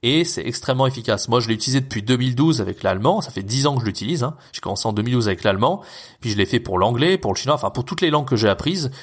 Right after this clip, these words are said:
Donc si même pour vous, vous voulez apprendre une langue, progresser en langue étrangère, je ne peux que vous conseiller d'utiliser le système de répétition espacée. Et en particulier, alors, il y a deux écoles. Soit vous faites Anki, c'est-à-dire qu'il y a un petit tutoriel à faire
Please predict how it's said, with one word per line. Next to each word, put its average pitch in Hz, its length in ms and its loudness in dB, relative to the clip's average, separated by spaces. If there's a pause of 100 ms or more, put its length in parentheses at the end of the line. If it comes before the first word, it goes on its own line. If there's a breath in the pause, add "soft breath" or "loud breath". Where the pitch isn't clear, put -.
(160 loud breath)
Donc 117 160 -2
si - 140 0
même 185 260 2
pour 147 160 4
vous, 143 140 2
vous 180 80 4
voulez 120 180 2
apprendre 135 360 2
une 117 100 2
langue, 143 240 2
progresser 135 420 2
en 117 140 4
langue 113 160 0
étrangère, 117 560 0 (340 loud breath)
je 123 120 -2
ne 120 40 -2
peux 147 140 2
que 139 140 0
vous 170 180 -2
conseiller 156 440 0
d'utiliser 135 380 -2
le 135 100 2
système - 360 -2
de 117 80 2
répétition 110 400 -2
espacée. 175 500 0 (540 loud breath)
Et 160 180 4
en 123 80 2
particulier, 123 560 0
alors, 110 320 4
il 113 80 -4
y 117 40 4
a 117 40 4
deux 131 220 2
écoles. 123 340 2
Soit 147 220 0
vous 123 160 -4
faites 131 280 -2
Anki, 131 380 -2
c'est-à-dire 104 340 0
qu'il - 120 -8
y - 20 2
a 101 40 4
un 101 40 2
petit 147 160 -6
tutoriel 127 480 2
à 110 80 2
faire 131 380 0